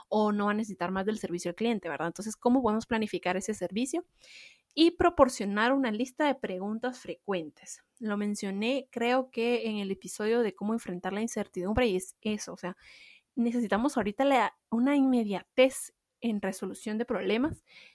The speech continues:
y una lista de preguntas frecuentes, pues, alivia ese dolor. Luego, en tema de guías, pues,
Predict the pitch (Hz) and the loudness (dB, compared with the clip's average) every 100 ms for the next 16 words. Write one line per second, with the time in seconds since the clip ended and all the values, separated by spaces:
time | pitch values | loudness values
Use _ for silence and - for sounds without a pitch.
0 | _ _ _ 254 240 214 - - 240 262 | _ _ _ 4 4 4 -2 2 4 6
1 | 277 - 302 220 202 220 247 202 - 233 | 4 4 4 4 4 0 -2 -6 2 4
2 | 254 320 - - 220 - 220 214 226 226 | 4 0 -2 -2 -2 -2 -4 -2 0 2
3 | 220 220 240 202 190 175 - - - _ | 2 0 -2 0 0 -4 0 0 -2 _
4 | _ _ _ _ _ _ _ - - - | _ _ _ _ _ _ _ -20 -20 -20
5 | - _ - _ 247 294 330 330 - 254 | -20 _ -20 _ 4 8 8 6 4 4
6 | 269 285 339 233 226 311 370 359 - - | 6 8 6 4 4 4 4 0 -8 -8
7 | - - 220 - | -8 -2 -2 -2